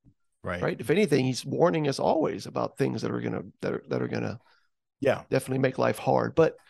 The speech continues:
Speaker 1: Mm-hmm.
Speaker 2: in the middle of it, he's saying, "I'm the God of what is."
Speaker 1: Mm-hmm.
Speaker 2: The shepherd is the shepherd of what is.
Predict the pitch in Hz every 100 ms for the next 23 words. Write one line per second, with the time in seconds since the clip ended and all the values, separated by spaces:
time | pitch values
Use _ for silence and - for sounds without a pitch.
0 | - 117 104 117 - 147 143 185 160 127
1 | 127 127 - 147 131 - 139 139 127 123
2 | 127 123 120 117 110 - - _ _ _
3 | _ 87 80 - 170 165 143 131 120 -
4 | 147 131 127 127 - - 131 117 110 -